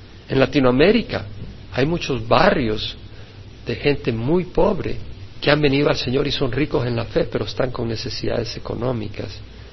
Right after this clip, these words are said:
¿Amén o no es cierto? Lo sabemos. Entonces, entendemos el llamado de Pablo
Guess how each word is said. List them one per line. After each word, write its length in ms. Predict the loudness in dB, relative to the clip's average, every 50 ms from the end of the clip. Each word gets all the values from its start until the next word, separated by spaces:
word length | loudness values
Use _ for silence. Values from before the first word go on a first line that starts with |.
| -18 -10 -6
¿Amén 300 | -2 2 2 4 4 2
o 80 | 2 2
no 120 | 0 0
es 100 | 0 -2
cierto? 480 | -2 0 0 0 0 0 -2 -6 -6 -6 -6 -12 -12 -12 -12 -12 -4 0
Lo 80 | 0 0
sabemos. 600 | 2 4 6 8 10 10 10 10 8 6 6 4
Entonces, 520 | 6 8 8 8 10 10 8 8 6 2 -6 -10 -12 -12 0 4
entendemos 800 | 6 6 8 10 8 10 12 12 12 12 12 12 12 12 12 10
el 100 | 8 10
llamado 500 | 10 10 10 12 12 12 12 12 12 10
de 100 | 8 8
Pablo 580 | 8 10 12 12 12 12 12 10 10 10 10